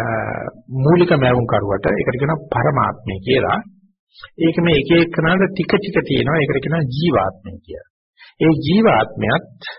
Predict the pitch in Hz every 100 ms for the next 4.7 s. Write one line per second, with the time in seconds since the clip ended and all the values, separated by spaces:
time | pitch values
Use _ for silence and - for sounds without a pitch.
0 | - _ _ _ _ _ _ _ - -
1 | 120 - 160 208 208 190 - 156 143 131
2 | 131 143 - 165 113 98 90 98 180 -
3 | - _ _ - 170 143 156 - 143 143
4 | 185 - - 135 123 104